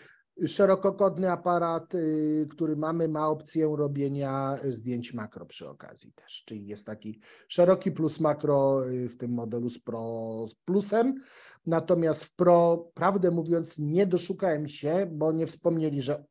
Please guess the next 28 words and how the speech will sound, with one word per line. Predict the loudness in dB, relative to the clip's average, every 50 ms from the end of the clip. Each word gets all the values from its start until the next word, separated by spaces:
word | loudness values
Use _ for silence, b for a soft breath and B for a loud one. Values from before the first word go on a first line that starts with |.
| -2
robi | 2 4 4 4 2 -4 -4
też | -2 -2 -2 -2 -2 -4
makro, | -4 -4 -4 -6 -12 -18 -18 -18 _ _ b b b b b b b b b _ _
co | 0 2 4 6 6 6
może | 4 2 2 4 4
oznaczać, | 2 2 2 0 -2 -2 -2 -2 -2 0
że | 0 2
jeden | 2 2 2 0 0 0 0
ma | 0
autofokusa, | 0 0 -2 -2 -6 -6 -6 -10 -10 -8 -8 -8 -6 -4 -4 -4 -4 -6 -6 -10 -10 -8 -8 -6
a | -6 -8
drugi | -8 -10 -10 -10 -12 -12 -14 -16 _ _ -20
nie. | -18 -18 -18 -20 _ _ _ _ _ _ _ _ _ _ _ _ _ _ _ _ _ _ _ _ _ -20
No | -20 -20
tak. | -16 -16 -18 -18 -18 b b b b b b b b
Ale | -6 -4 -2 -2 0
to | 0 0 2
też, | 2 0 2 2
mówię, | 0 0 0 -2
ciężko | -4 -4 -6 -8 -6 -2 -2 -2
było | 0 0 0 0 0 0 0 -2
mi | -4 -4 -6 -6
w | -6 -6
tej | -6 -6
specyfikacji | -6 -8 -10 -12 -10 -10 -12 -12 -12 -10 -10 -10 -10 -8 -10 -10 -10
ich | -10
wyszukać, | -10 -10 -10 -10 -12 -12 -10 -10 -10 -12 -12 -16 -16
y. | -14 -12 -10 -10 -10 -12 -8